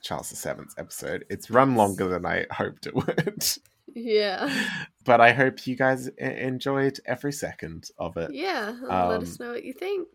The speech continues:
Speaker 1: let us know what you think. Louis the Eleventh, I, I think, will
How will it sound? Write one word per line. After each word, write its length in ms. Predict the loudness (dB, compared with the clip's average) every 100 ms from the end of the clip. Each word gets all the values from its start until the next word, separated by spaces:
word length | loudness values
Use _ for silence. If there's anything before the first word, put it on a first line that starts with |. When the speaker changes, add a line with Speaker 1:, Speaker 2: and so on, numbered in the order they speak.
| -4
Speaker 1:
let 120 | -2
us 120 | -2
know 60 | -2
what 80 |
you 80 | -2
think. 320 | -4 -6 -8 -16 -20 _
Louis 300 | 2 8 8
the 140 | 10 8
Eleventh, 440 | 8 8 6 2 4
I, 160 | 4 2 2
I 140 | 2
think, 500 | 2 4 4 4 -4 _ 0
will 500 | 4 4 4 2